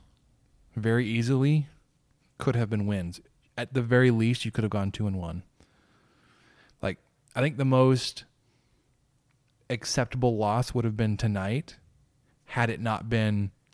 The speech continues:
that you only scored forty-five points. You, you lose to, to Iowa State at home. You shouldn't have done that. You, you had them on the ropes. You, you just didn't have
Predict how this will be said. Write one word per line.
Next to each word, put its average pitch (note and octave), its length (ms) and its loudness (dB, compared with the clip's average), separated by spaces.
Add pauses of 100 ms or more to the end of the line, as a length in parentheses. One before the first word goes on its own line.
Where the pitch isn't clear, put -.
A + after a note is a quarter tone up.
that G2+ 140 -6
you A2 180 2
only A2 160 4
scored G#2 320 -6
forty-five F#2 640 -6
points. - 400 -12 (1700)
You, B2+ 180 -6
you B2 140 2
lose C3+ 260 8
to, B2 180 4
to A#2 120 -2
Iowa A2+ 280 0
State A#2 240 -2
at G2+ 100 -6
home. A2 400 2 (420)
You A2+ 120 2
shouldn't G#2 260 0
have F#2 80 -4
done E2+ 160 -6
that. B1+ 200 -12 (160)
You, A2+ 200 -4
you G#2+ 200 -4
had G#2+ 180 -2
them G#2 140 -2
on G2+ 80 -2
the G2 80 -4
ropes. G#2 420 -4 (200)
You, A#2 120 -2 (220)
you A2 160 -6
just G#2+ 240 -6
didn't G#2 220 -2
have G2 320 -6